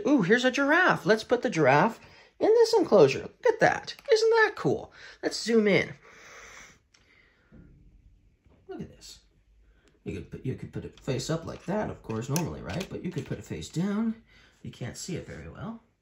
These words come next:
Isn't that cool? Look at that. That's the giraffe. But that's just one of the green ones. There's also, uh,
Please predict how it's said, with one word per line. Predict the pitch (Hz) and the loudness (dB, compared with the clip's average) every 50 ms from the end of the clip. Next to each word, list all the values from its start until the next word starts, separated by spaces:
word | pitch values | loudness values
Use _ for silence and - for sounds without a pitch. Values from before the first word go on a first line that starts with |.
| _ _ _ _ _ | _ _ _ _ _
Isn't | 151 165 233 | -16 -12 -12
that | 320 311 214 - | -10 -10 -10 -10
cool? | - - - - - - _ _ _ | -12 -12 -12 -12 -14 -18 _ _ _
Look | - 311 | -16 -14
at | 330 - | -12 -10
that. | 160 156 139 - - - - _ _ _ _ _ _ - - _ _ _ _ | -10 -12 -12 -14 -16 -20 -20 _ _ _ _ _ _ -20 -20 _ _ _ _
That's | 262 277 277 - | -10 -10 -10 -10
the | - 359 | -10 -8
giraffe. | 349 392 370 359 415 466 480 427 - 175 160 - - - - - - _ _ - - - - _ _ - - _ | -8 -6 -4 -4 -4 -4 -4 -6 -8 -8 -10 -16 -20 -20 -20 -20 -20 _ _ -20 -20 -20 -20 _ _ -20 -20 _
But | - 233 | -4 -2
that's | 247 302 311 - | 0 0 0 0
just | - - - | -2 -4 -2
one | 214 240 294 320 | 0 2 2 2
of | 320 262 | 2 0
the | 294 | -2
green | 233 285 330 392 381 | -4 -2 -2 0 0
ones. | 269 147 - - - - - - - - - - - - - - - - - - - - - - - - - - - - - - - - - - | 0 -2 -4 -6 -10 -12 -12 -12 -12 -14 -16 -16 -18 -18 -18 -20 -20 -20 -20 -20 -20 -20 -20 -20 -20 -20 -20 -20 -20 -20 -20 -20 -20 -20 -18 -8
There's | - 151 156 147 135 139 | -4 -2 -2 -2 -2 -2
also, | 139 131 123 - - 127 123 127 127 123 | -4 -4 -4 -6 -6 -6 -4 -4 -4 -4
uh, | 123 131 131 135 | -2 -2 -2 -4